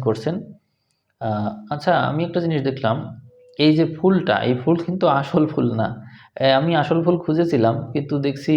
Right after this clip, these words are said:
ওইটা হচ্ছে নকল ফুল। আহ, নিয়ে আসতে হয়েছে আমার, কারণ ফুল তো থাকে না। কিন্তু আসলে প্রজাপতির কথা কি বলবো, ওই যে দেখছেন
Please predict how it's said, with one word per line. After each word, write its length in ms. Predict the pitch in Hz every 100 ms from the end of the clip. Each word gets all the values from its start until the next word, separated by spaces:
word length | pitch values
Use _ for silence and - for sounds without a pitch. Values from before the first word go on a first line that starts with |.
| 139
ওইটা 180 | 127 131
হচ্ছে 180 | 131 135
নকল 340 | 127 135 131 110
ফুল। 160 | 107 101 107 _ _ _ _
আহ, 200 | 123 107
নিয়ে 200 | 113 127
আসতে 240 | 127 -
হয়েছে 240 | 127 110 117
আমার, 240 | 113 160
কারণ 260 | - 160 156
ফুল 240 | 156 156
তো 120 | 156
থাকে 280 | 143 135 139
না। 120 | 123 123
কিন্তু 260 | 156 165 165
আসলে 280 | 156 170
প্রজাপতির 600 | 165 175 170 170 165 160
কথা 200 | 156 156
কি 120 | 160 165
বলবো, 320 | 175 160 131 127 - - -
ওই 100 | 135
যে 100 | 143
দেখছেন 400 | 135 143 143 165